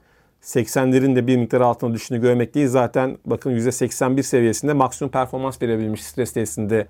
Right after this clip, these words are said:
işlemci. Dolayısıyla burada yani en yüksek performansla en düşük performans arasında bir fark var. Soğutma performansı anlamında gövde büyümesine rağmen bence hala tam anlamıyla yeterli yol kat edilememiş.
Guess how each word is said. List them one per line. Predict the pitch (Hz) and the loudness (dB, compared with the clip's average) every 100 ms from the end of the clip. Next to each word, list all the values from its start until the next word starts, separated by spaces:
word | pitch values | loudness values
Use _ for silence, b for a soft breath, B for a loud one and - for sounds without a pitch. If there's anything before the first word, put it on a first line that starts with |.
| - | -6
işlemci. | - - 113 110 117 151 170 - | -2 2 4 4 2 2 0 2
Dolayısıyla | 127 131 - 123 120 | 4 4 2 2 4
burada | 120 110 | 4 2
yani | 107 107 - | 0 -2 2
en | 160 | 4
yüksek | 147 131 - 143 | 4 0 -2 0
performansla | 135 127 139 139 127 139 | 0 0 0 0 0 -2
en | |
düşük | 127 - | -2 0
performans | 131 120 131 131 127 | -2 0 -2 0 2
arasında | 113 - 131 123 | 0 0 -2 0
bir | 120 - - | -2 -6 -6
fark | - 135 - | 0 0 0
var. | 113 143 - | -2 -2 -2
Soğutma | - 139 139 143 | 0 0 2 0
performansı | 131 135 127 123 135 | 0 0 -2 -2 -2
anlamında | 123 117 117 143 - _ | -4 -4 0 0 -2 _
gövde | - 135 143 | 2 4 4
büyümesine | 143 143 135 160 143 | 4 2 2 2 2
rağmen | 120 147 139 | 2 0 0
bence | 147 143 147 | 0 0 -2
hala | 160 165 147 | 0 2 2
tam | 143 151 | 0 -2
anlamıyla | 143 139 127 | 0 0 0
yeterli | 120 131 135 120 | 0 2 2 2
yol | 131 156 | 2 2
kat | - 131 | -2 -2
edilememiş. | 131 131 139 123 147 156 | 0 2 2 2 0 -2